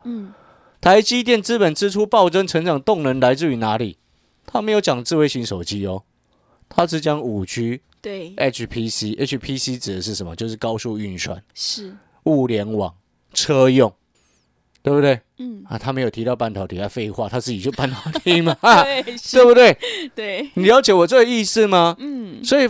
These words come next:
Speaker 2: 你只要锁定这样子的重点，你就会知道你接下来该怎么做。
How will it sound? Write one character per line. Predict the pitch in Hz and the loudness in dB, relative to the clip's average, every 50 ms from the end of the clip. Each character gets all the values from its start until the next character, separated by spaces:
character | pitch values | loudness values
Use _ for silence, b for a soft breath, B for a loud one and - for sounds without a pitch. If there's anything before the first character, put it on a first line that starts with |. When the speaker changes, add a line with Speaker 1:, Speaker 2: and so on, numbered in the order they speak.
| 185 - | -2 -4
Speaker 2:
你 | 202 214 226 247 | -2 -2 -2 -2
只 | - - 156 156 | -2 0 2 6
要 | 170 233 240 190 | 6 8 8 6
锁 | - - - - 156 135 120 117 | 4 0 0 2 4 4 4 4
定 | - 220 208 170 160 | 2 0 0 -2 0
这 | - 196 | 0 2
样 | 208 196 180 | 2 2 0
子 | 151 - 143 | 0 -2 0
的 | 131 135 135 | 2 2 2
重 | 127 - - 185 143 113 101 | 0 2 2 2 2 0 -2
点， | 92 - - 80 - _ _ _ _ _ _ _ _ _ _ _ _ | -10 -14 -16 -18 -18 _ _ _ _ _ _ _ _ _ _ _ _
你 | - 156 | -6 -4
就 | 151 - 233 | 2 6 8
会 | 240 214 | 8 8
知 | - - 190 190 190 | 8 6 4 4 6
道 | 190 190 165 143 | 8 8 6 6
你 | 131 123 | 4 0
接 | - - 180 180 180 | -2 2 4 4 4
下 | 170 - 175 147 131 | 6 4 4 4 4
来 | 127 | 4
该 | - _ 170 160 165 165 | 2 _ 2 4 4 2
怎 | 147 - - 104 | 0 -2 -6 -8
么 | 87 80 85 85 | -8 -12 -14 -12
做。 | - - - 107 85 - | -10 -8 -8 -8 -8 -10